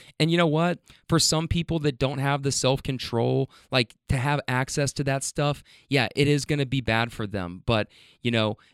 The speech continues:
nobody ever blames, like, the gambler for losing all their money and says, says that they're a bad person, maybe besides their family. But, like,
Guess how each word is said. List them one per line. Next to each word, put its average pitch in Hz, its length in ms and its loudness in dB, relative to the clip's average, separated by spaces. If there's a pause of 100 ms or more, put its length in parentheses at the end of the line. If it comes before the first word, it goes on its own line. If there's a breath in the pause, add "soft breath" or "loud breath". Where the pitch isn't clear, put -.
nobody 151 480 4
ever 147 200 2
blames, 131 760 0
like, 110 200 -2
the 113 80 -2
gambler 110 640 -2
for 117 160 -2
losing 123 360 0
all 120 120 0
their 110 140 0
money 104 540 -4 (480 soft breath)
and 107 560 -2
says, 117 880 2
says 127 320 -4
that 117 160 -6
they're 127 180 2
a 113 60 -2
bad 113 280 0
person, 127 400 0
maybe 117 240 -2
besides 104 380 -2
their 90 140 -6
family. 107 480 -4
But, 104 200 -4
like, 107 280 -2